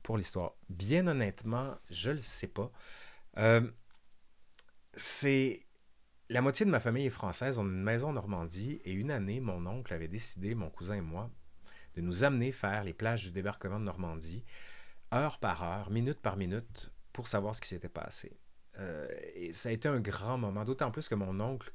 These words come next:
collectionne et collectionne toujours, collectionnait, j'allais dire, elle collectionne toujours, les insignes militaires.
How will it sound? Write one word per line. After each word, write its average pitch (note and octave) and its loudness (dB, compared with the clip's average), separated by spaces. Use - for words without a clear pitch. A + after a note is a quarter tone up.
collectionne A2+ 2
et - -2
collectionne G#2 -4
toujours, G#2 -4
collectionnait, G2 -4
j'allais G#2+ -2
dire, G2+ -4
elle G2 -6
collectionne F#2 -6
toujours, G2 -6
les G2+ 6
insignes B2+ 4
militaires. G2+ 0